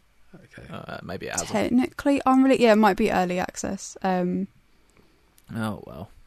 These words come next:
Speaker 3: you were there with the Just Dance. That's so upsetting.
Speaker 2: I know. I, I, I should have just said Just Dance and see if I got away with it.
Speaker 3: <laughs> Yeah.
Speaker 2: Uh,
Speaker 3: You probably
Speaker 2: oh,
Speaker 3: would
Speaker 2: well.
Speaker 3: have, but still, I think that's really pretty good.
Speaker 2: Should, uh, should, nah, should, uh,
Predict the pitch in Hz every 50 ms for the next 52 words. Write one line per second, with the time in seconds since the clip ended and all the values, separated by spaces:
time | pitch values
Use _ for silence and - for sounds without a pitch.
0 | _ _ _ _ _ _ _ _ _ _ _ _ _ - - - 247 247 233 240
1 | 226 220 226 220 220 220 208 202 208 202 - 208 202 - 214 202 - - - -
2 | 202 - - - - 208 202 - - 214 202 190 - - - 220 202 202 190 185
3 | 196 - - - 131 131 127 131 131 131 131 117 98 - 147 165 - - - -
4 | - - - - 147 - - 214 214 208 185 180 156 - - 151 117 - - -
5 | 117 104 101 - - - 120 123 117 107 98 90 - - 110 - - 101 98 -
6 | 92 90 - 104 95 92 90 - 131 - - - - 131 117 139 139 220 220 214
7 | 202 196 190 190 196 190 190 - - - - - 131 127 123 120 127 131 - -
8 | - - - - _ - - 208 - - 262 262 233 202 185 214 - 175 180 202
9 | - 156 139 160 185 - - 214 196 175 - - _ _ _ _ _ _ - -
10 | - - - - - - - 220 196 185 180 175 175 - - 202 208 233 220 190
11 | 190 185 - - 170 170 170 - - - 175 175 160 170 160 156 156 110 - -
12 | - - - 92 - - - - - - - _ - - - - _ _ - -
13 | - - 143 - - - - - - - - - - 50 50 50 50 -